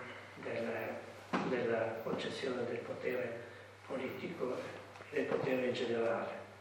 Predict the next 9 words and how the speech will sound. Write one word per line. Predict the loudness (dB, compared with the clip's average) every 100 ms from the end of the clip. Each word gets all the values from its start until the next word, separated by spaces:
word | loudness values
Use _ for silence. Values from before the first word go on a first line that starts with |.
| -8
eh. | -2 0 -2 -6 -12 -14 -14 -16 -16 -18 -18 -18 -18 -16 -6
C'è | 0
poi | 6 8 8
chi | 6 8 8 6 2 -4 -8 -8 -4
nel | -2
pensiero, | 2 2 6 8 8 10
nella | 8 8 6
filosofia | 4 0 -2 2 6
moderna | 8 10 10 10 8 8 6